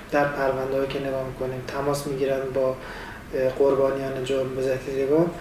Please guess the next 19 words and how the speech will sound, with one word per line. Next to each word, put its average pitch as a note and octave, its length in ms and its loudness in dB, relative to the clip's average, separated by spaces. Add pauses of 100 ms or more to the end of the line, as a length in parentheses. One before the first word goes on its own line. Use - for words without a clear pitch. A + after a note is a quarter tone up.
(720)
به E3 120 10
راحتی D#3+ 520 6
از D3+ 220 4
این E3 160 8
ابزارها C#3 720 4 (360)
استفاده C#3+ 520 4
می‌کنه F3 480 6
و E3 340 8 (540)
جرم D#3 280 10
محقق D3 640 4
می‌شه. E3+ 360 8 (600)
اه، C3+ 300 4 (120)
و C#3 400 4
متاسفانه D#3 680 4
در D#3+ 140 8
خیلی D#3+ 320 8
از D3 120 6
موارد C#3+ 440 6
هم F3+ 320 6